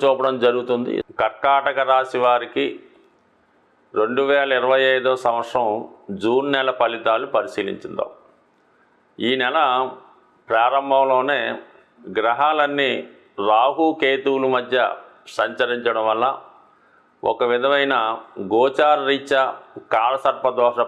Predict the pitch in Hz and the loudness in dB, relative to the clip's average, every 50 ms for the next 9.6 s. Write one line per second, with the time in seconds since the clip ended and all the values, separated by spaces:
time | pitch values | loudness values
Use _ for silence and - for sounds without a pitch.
0 | - - 113 110 107 110 107 107 113 131 135 113 101 101 - - 90 87 85 82 | 0 0 0 2 2 2 2 2 2 0 0 0 0 -2 -4 -6 -6 -6 -8 -10
1 | 80 - - - - - _ _ _ _ _ _ _ _ _ _ _ _ _ _ | -10 -12 -12 -14 -14 -20 _ _ _ _ _ _ _ _ _ _ _ _ _ _
2 | _ _ _ _ - _ _ _ _ - 135 151 156 156 175 170 165 165 - 143 | _ _ _ _ -20 _ _ _ _ -6 -6 -4 0 2 2 2 2 2 2 2
3 | 139 139 147 160 170 165 160 160 156 151 147 147 147 135 127 131 135 - - - | 4 4 4 4 4 4 2 2 2 2 2 4 4 4 4 4 2 0 -4 -10
4 | - - - _ _ _ _ _ _ _ _ _ _ _ _ _ _ _ _ _ | -20 -20 -20 _ _ _ _ _ _ _ _ _ _ _ _ _ _ _ _ _
5 | - 120 117 - - 156 147 151 147 151 143 147 139 139 139 135 135 - 131 131 | -2 -2 -2 0 0 0 0 2 0 0 -2 0 2 2 2 0 0 0 2 2
6 | 127 127 135 131 139 131 110 107 107 107 - - - - - - _ _ _ _ | 2 2 0 -4 -4 -2 -2 0 -2 -4 -6 -10 -16 -20 -20 -20 _ _ _ _
7 | _ _ _ _ - 92 95 110 120 135 151 165 165 175 170 170 151 - - - | _ _ _ _ -6 -2 0 0 0 0 0 0 0 2 2 0 0 -4 -6 -14
8 | - - - 117 117 120 127 135 143 147 151 147 139 151 147 - - - 123 127 | -20 -10 -8 -4 0 0 0 0 0 0 0 0 2 0 0 0 0 0 2 2
9 | 131 135 131 131 127 123 123 123 123 127 165 | 2 2 2 2 2 0 0 -2 0 2 2